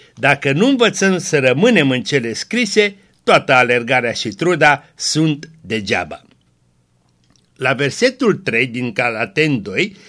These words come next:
spune Pavel că nici chiar Tit, care era cu mine, măcar că era grec, n-a fost silit să se taie împrejur. Libertatea de conștiință este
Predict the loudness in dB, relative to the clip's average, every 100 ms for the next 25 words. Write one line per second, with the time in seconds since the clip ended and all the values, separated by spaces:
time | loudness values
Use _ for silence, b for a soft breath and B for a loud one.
0 | B B B -20 -4 0 2 2 2 4
1 | 2 2 -2 -4 -4 -2 0 -2 -6 -2
2 | 2 2 0 -4 -4 -4 -12 _ _ -6
3 | -4 -2 0 -2 -2 -2 2 2 0 -2
4 | -10 _ -6 -6 -2 -2 -2 -2 -2 0
5 | -4 -4 -2 -2 -4 -20 _ -6 -6 -4
6 | -2 -2 -4 _ -8 -6 -4 -6 -6 _
7 | _ -10 -6 -4 -4 -2 -2 -2 -4 -6
8 | -8 -8 -10 -14 _ _ _ _ _ _
9 | _ _ B B B B B -12 -6 -6
10 | -4 -6 -4 -2 -2 0 -2 -2 -4 -4
11 | -4 -4 -4 -2 -6